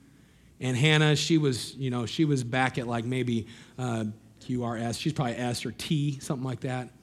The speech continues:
And we're driving, and I'm just like, "Man, I'm gonna beat you all again." And we're driving down the highway,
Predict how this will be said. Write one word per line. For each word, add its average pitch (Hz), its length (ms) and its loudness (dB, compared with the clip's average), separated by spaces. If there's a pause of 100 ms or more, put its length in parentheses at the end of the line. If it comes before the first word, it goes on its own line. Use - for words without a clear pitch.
(640)
And 143 100 0
we're 160 100 6
driving, 139 500 2
and 131 140 0
I'm 131 120 2
just 123 220 -4
like, 117 220 0
"Man, 202 840 8 (420)
I'm 196 200 8
gonna 151 160 8
beat 175 340 6
you 202 180 8
all 208 180 8
again." 165 580 8
And 135 100 -2 (760)
we're 143 120 2
driving 156 280 8
down 147 140 6
the 147 80 4
highway, 123 500 0